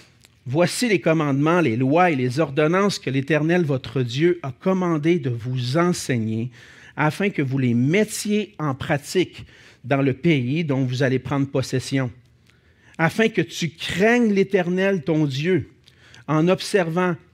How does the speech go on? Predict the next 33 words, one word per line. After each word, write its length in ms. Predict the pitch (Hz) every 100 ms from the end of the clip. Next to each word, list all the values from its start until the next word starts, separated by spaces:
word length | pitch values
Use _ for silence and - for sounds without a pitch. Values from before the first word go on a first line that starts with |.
| -
tous 240 | 247 269
les 160 | 269 254
jours 240 | 208 226
de 100 | 214
ta 220 | 208 185
vie, 240 | 156 151 123 _ _ _ _ _ _
toi, 440 | - 143 151 147 226 - _ _
ton 200 | - 151
fils 600 | - - 139 175 - - - _ _ _ -
et 100 | 165
le 100 | 185
fils 340 | - 262 208
de 80 | 170
ton 220 | - 147
fils, 540 | 135 127 131 - - - _ _ _ _ _ _
toutes 200 | 269 294
ces 300 | - - 202
lois 460 | 156 135 139 160 -
et 100 | 139
tous 220 | 131 240 240
ces 160 | 196
commandements 600 | - 165 156 147 135 139
que 140 | 147 135
je 120 | -
te 80 | 131
prescris, 640 | - 139 - - 123 147 - _ _ _
et 120 | 135
afin 460 | 165 175 - 220 226
que 180 | 214 147
tes 220 | - 160
jours 480 | 139 208 208 160 -
soient 260 | - 147 135
prolongés. 680 | 147 143 139 131 139 120